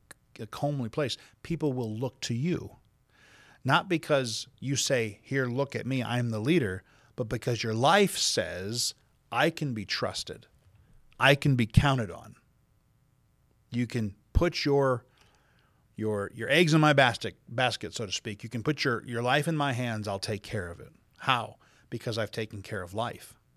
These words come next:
It's my reputation. It's earned. It's, it's, it's been earned through sacrifice and through pushing the benefit away and through pushing the circles of influence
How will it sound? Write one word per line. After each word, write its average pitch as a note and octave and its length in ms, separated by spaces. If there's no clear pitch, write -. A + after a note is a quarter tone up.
It's A#2+ 220
my A2+ 160
reputation. G#2+ 800
It's B2+ 220
earned. E3 460
It's, - 400
it's, - 380
it's C3+ 140
been B2+ 280
earned D3+ 320
through A#2 160
sacrifice B2 840
and A#2+ 140
through A2+ 160
pushing D3 460
the A#2 60
benefit C3 400
away F#2 360
and B2 140
through A#2 280
pushing D#3+ 400
the B2+ 80
circles C#3 440
of A#2+ 120
influence C3+ 720